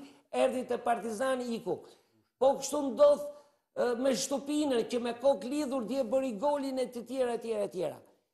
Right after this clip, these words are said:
Tani qëllimi është, akademia ndërton s-, skuadër të vetën dhe ai djali, talent, që thot Gjoda,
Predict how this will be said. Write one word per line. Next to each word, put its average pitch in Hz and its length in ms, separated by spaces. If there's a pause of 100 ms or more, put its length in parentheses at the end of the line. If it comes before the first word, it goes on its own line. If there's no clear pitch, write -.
(320)
Tani 233 280
qëllimi 294 580
është, 190 340
akademia 226 680 (240)
ndërton 202 800
s-, - 220 (420)
skuadër 196 640
të 147 160
vetën 190 360 (580)
dhe 202 140
ai 294 220
djali, 220 460 (240)
talent, 240 580
që 214 160
thot 247 240
Gjoda, 208 400